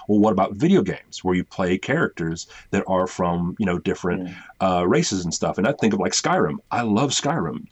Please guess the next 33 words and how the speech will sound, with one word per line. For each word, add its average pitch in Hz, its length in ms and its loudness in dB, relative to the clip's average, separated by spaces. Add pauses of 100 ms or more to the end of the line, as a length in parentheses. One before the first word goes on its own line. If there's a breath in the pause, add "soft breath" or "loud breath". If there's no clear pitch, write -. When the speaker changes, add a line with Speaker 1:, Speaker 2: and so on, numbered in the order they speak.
(200)
Speaker 1:
Uh, 92 360 2
you 101 160 2
can 113 200 4
play 110 260 2
characters 104 460 0
that 104 180 0
are 98 300 0
ethnically 127 440 0
coded 110 440 2 (260 loud breath)
as 101 180 0
different 117 360 0
than 120 200 4
Norse 139 320 2
humans, 107 440 2
right? 98 200 0
So 101 120 0
you 101 100 4
can 117 100 2
play 139 180 0
the 107 100 2
Norse. 139 340 0 (200 loud breath)
You 104 100 2
can 107 80 4
also 107 240 0
play, 101 440 4
uh, 90 400 0
the 90 300 2
Redguard, 117 500 2
who 95 160 0
are 92 140 2
coded 101 300 2
as, 92 180 0
like, 92 240 -4